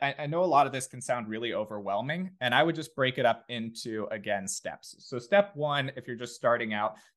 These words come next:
just start posting on Instagram, YouTube, open houses, different things. "Hey, this is what I'm doing." Uh,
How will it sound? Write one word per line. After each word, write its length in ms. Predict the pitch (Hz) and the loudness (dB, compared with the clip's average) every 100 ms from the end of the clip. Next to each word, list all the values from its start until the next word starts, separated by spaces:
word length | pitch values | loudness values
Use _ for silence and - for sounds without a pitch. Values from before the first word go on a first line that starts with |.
| - | -2
just 160 | 196 | 0
start 320 | - 165 - | 4 4 4
posting 480 | - 131 131 127 127 | 0 -2 0 -2 -2
on 320 | - 120 117 113 - | 0 0 0 -4 -10
Instagram, 720 | 127 - 143 127 123 120 110 | -10 -10 -6 -2 0 0 0
YouTube, 460 | 110 117 - 120 113 - | -6 -6 -6 -4 -4 0
open 260 | 120 120 | 0 0
houses, 420 | 113 113 110 117 - | -2 0 0 -2 -8
different 300 | 113 117 - | -8 -8 -6
things. 320 | 104 104 - | -6 -6 -8
"Hey, 160 | 120 | -6
this 240 | 110 110 - | -4 -8 -12
is 140 | 113 | -18
what 160 | 110 107 | -4 -2
I'm 140 | 104 | 0
doing." 440 | 104 113 110 107 127 _ _ _ _ | -2 -2 -2 -4 -6 _ _ _ _
Uh, 160 | - | 2